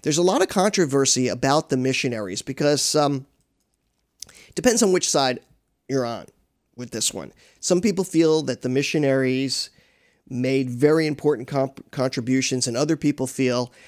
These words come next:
that it's the exact opposite.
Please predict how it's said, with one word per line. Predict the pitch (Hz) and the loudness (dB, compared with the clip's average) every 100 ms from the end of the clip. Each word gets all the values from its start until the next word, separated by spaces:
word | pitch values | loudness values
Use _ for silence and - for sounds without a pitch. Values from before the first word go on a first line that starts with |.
| - | -20
that | - 123 127 113 104 | -10 -4 -2 -2 -6
it's | 139 143 139 139 - | -8 -6 -2 0 0
the | 135 | 0
exact | 131 123 131 131 - - | 0 -2 -4 -6 -12 -10
opposite. | 135 143 135 - 90 | -8 -2 0 0 -2